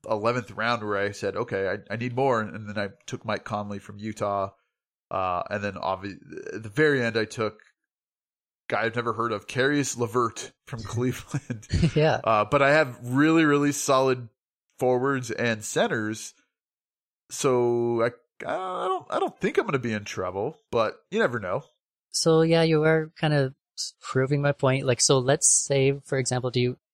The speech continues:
Speaker 2: do you think there's not a lot of guards in the league, and you maybe wish you would have drafted sooner in that position because there's just not a lot out there? And if you would've, then you, you would've
Speaker 1: No, I
Speaker 2: had
Speaker 1: think
Speaker 2: the
Speaker 1: there's a
Speaker 2: cream.
Speaker 1: lot of guards out in the league.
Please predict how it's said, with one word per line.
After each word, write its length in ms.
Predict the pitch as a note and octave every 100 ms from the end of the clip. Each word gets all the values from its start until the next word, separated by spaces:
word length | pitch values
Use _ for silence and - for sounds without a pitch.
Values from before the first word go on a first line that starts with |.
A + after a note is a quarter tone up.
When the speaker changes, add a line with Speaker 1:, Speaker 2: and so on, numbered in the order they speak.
| _ -
Speaker 2:
do 80 | C3+
you 60 |
think 180 | B2+ D3+
there's 180 | C3+ A2+
not 220 | A2 A#2+
a 40 | C3+
lot 180 | C3
of 80 | C3+
guards 280 | C3 B2+ C3
in 80 | C#3
the 80 | C3+
league, 360 | C3+ C#3 D3 -
and 340 | A#2 A2 A2 G#2+
you 160 | A2 G#2+
maybe 260 | A#2+ A#2
wish 260 | G#2+ B2 -
you 80 | A#2
would 120 | A2
have 160 | B2+ B2+
drafted 380 | B2 B2+ C3+ B2
sooner 340 | C3+ C3 C3+
in 140 | C#3
that 160 | A#2+ C3
position 440 | B2 B2+ B2 C3+
because 520 | B2 A2 A#2 A2+ A2+ - _ _ -
there's 140 | G#2+
just 140 | B2 D3+
not 120 | D3
a 40 |
lot 200 | C#3 C#3+
out 160 | D#3+ -
there? 160 | G#2+
And 300 | G#2 G#2+ G#2+ - _ _ _ _
if 120 | - B2+
you 100 | A#2
would've, 340 | B2 C#3 C#3
then 140 | B2+ A#2
you, 160 | A2+ - _
you 80 | A#2+
would've 160 | A#2 B3
Speaker 1:
No, 60 |
I 40 | E3+
Speaker 2:
had 80 | A#2
Speaker 1:
think 120 | A2+
Speaker 2:
the 60 |
Speaker 1:
there's 100 | C3+
a 40 | A#2+
Speaker 2:
cream. 40 |
Speaker 1:
lot 140 | A#2 F3+
of 60 |
guards 300 | C3 G2+ G#2+ A#2
out 160 | G2
in 40 | F#2+
the 60 |
league. 420 | G#2 G#2 G2 G2+